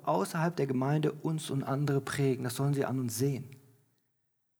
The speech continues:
Also somit auch die Gesellschaft, unsere Stadt. Man nennt das Authentizität,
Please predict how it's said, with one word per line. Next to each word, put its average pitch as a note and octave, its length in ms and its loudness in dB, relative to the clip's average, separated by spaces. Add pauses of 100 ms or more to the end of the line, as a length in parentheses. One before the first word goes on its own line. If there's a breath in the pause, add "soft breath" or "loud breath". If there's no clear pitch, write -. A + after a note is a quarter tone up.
(920)
Also A#2+ 160 0
somit C#3+ 200 4
auch D3+ 80 0
die D#3 100 -4
Gesellschaft, C#3+ 640 0
unsere C3+ 240 2
Stadt. C#3 340 0
Man B2 140 0
nennt C#3+ 180 2
das E3 220 0
Authentizität, D3+ 1300 -4